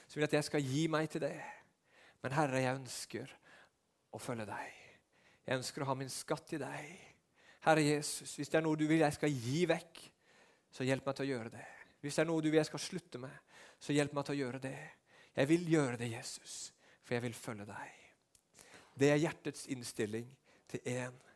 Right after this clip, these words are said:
som Gud har kalt. Hvilken retning går ditt liv i?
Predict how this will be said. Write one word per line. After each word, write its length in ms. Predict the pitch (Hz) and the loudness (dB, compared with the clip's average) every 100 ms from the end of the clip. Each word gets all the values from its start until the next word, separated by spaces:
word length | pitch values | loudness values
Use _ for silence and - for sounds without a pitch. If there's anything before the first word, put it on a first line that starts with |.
| _ _ _ _ _ | _ _ _ _ _
som 160 | - 117 | -12 -8
Gud 320 | 120 123 117 | -4 -6 -8
har 80 | 117 | -8
kalt. 540 | 120 - - - - - - _ _ _ _ _ _ _ _ _ _ _ _ _ _ _ | -8 -8 -16 -14 -12 -12 -16 _ _ _ _ _ _ _ _ _ _ _ _ _ _ _
Hvilken 300 | 139 156 170 | -6 -4 -2
retning 460 | 170 - _ 156 175 | -2 -4 _ -10 -8
går 300 | 165 165 185 156 | -2 -2 -2 -4
ditt 220 | 196 - 196 | -6 -6 -6
liv 220 | 190 190 | -4 -4
i? 120 | 208 | -8